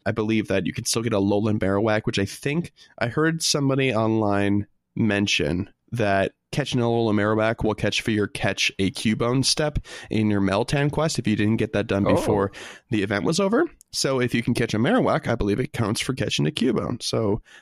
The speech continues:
Speaker 1: that's worthwhile for sure. But Shinx is back in raids. Shinx was gone for a while. That was a big thing. So Shinx is back, baby. And I think Mischievous is also a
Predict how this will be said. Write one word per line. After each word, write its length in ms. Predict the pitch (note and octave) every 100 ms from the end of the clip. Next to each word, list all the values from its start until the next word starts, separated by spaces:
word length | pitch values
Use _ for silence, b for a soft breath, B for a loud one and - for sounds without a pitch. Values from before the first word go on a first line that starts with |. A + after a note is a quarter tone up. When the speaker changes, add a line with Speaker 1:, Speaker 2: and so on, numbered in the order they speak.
| B
Speaker 1:
that's 340 | - A2 D#3 -
worthwhile 520 | G#2+ - G2+ F2+ F2+
for 260 | - A2+ G2
sure. 420 | - F#2 G#2 D3+ _
But 100 | B2+ -
Shinx 420 | - F3 F3 F#3
is 140 | D3
back 280 | D3+ D#3+ D#3
in 120 | E3
raids. 500 | D#3 D#3 D#3 D3+ - -
Shinx 360 | - D3 -
was 120 | A#2
gone 280 | - G#2+ A#2+
for 160 | - C#3
a 60 | C3
while. 360 | B2 B2+ C3+ - G#2+
That 160 | F#2+ A#2+
was 120 | C3
a 60 | C#3
big 240 | C#3 C3+
thing. 360 | - C#3 D3+ F3
So 120 | -
Shinx 360 | - G#2+ A2+ C#3
is 160 | B2 A2+ _ _ _
back, 440 | A2 A2 - - -
baby. 460 | G#2+ A2 A#2+ F3+ - B B B B -
And 480 | A2+ A2 G#2+ G#2 G#2
I 80 | G#2+
think 260 | - E4+ G#3
Mischievous 540 | A#3+ - A#2+ G#2+ -
is 80 | A#2
also 480 | G#2 G#2 G#2 F#2+ -
a 380 | F#2+ F2+ F#2